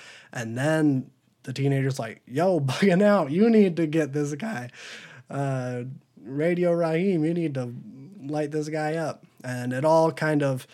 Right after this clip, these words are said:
escalates when Sal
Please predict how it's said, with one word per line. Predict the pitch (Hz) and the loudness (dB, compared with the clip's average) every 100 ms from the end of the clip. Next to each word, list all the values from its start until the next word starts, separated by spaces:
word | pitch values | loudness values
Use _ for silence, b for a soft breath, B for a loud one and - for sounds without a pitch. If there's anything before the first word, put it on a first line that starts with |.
| B B B - | B B B -2
escalates | 170 - 165 160 151 139 - - | -2 -2 0 2 0 -2 -10 -6
when | 139 139 131 127 123 B B B B _ _ _ _ _ | -2 -2 -2 -4 -8 B B B B _ _ _ _ _
Sal | - 143 139 131 120 | -6 -4 -2 -2 -6